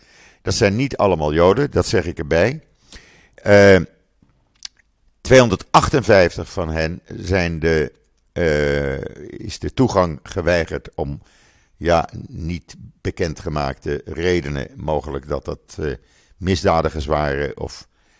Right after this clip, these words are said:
ja, geen Oekraïners. Ik weet het niet, maar elfduizend driehonderdnegentig zitten nu in Israël. En, eh, een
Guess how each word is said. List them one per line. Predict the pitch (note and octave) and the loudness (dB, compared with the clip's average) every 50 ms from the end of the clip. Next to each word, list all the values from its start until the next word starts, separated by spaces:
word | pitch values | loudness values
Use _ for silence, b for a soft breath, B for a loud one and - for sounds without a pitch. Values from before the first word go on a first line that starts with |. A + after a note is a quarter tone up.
| _ _ _ | _ _ _
ja, | - - - - - - - | -16 -10 -8 -8 -8 -10 -14
geen | - - - G2 G2+ G2 F#2 - | -16 -8 -4 -2 -2 -2 -2 -6
Oekraïners. | F2 - - F2 E2+ E2 D#2+ C#2+ C#2+ D2 - | -8 -4 0 0 2 2 0 -2 -6 -8 -10
Ik | - - A2 F2+ | -6 -6 0 2
weet | G2 A2+ A2 | 4 4 4
het | G#2 F2+ | 4 2
niet, | G#2 A2+ A2 - - | -2 -6 -8 -6 -2
maar | F#2+ F#2+ E2 D#2 - - | -2 -2 -2 -2 -2 -2
elfduizend | - B2+ B2+ C3+ G#2+ A2+ A#2 G#2 G2 G2+ E2 F2 F2+ E2 - b b b b b b b | 0 2 2 2 4 4 4 6 4 4 0 -4 -8 -10 -12 b b b b b b b
driehonderdnegentig | - - - A2 A#2 B2 A#2+ - - F2+ G#2+ G#2 F#2 - C2+ F#2+ F#2+ F#2 F2+ F2 F2+ - - E2 D#2+ - - _ | -16 -10 -6 -4 -4 -4 -4 -6 -4 -4 -4 -2 -2 -4 -4 0 0 0 0 0 -4 -6 -8 -10 -10 -10 -16 _
zitten | - - C#2 D#2+ G#2 G#2 - - F2 | -12 -12 -8 -6 -6 -4 -4 -4 -4
nu | E2+ E2 D#2 C2 - _ _ _ | -2 -4 -6 -6 -10 _ _ _
in | - F2 D#2+ D2 - | -8 -8 -6 -6 -6
Israël. | - F2 D#2+ D2+ D#2 D2+ C#2+ C#2 E2 E2 - b b b b b b b b b b b b b b _ | -8 -8 -6 -4 -4 -2 -2 -2 -4 -6 -10 b b b b b b b b b b b b b b _
En, | - G2 F#2+ F2+ E2+ E2 D#2 - - _ | -4 0 0 0 0 -2 -4 -8 -10 _
eh, | - F2 E2 D#2+ D#2 D#2 D2 D2 D2 D2 C2+ | -4 -2 0 0 0 0 0 -2 -2 -4 -4
een | C2+ - - - - E2 F#2 A#2 - | -6 -8 -10 -10 -10 -8 -8 -8 -10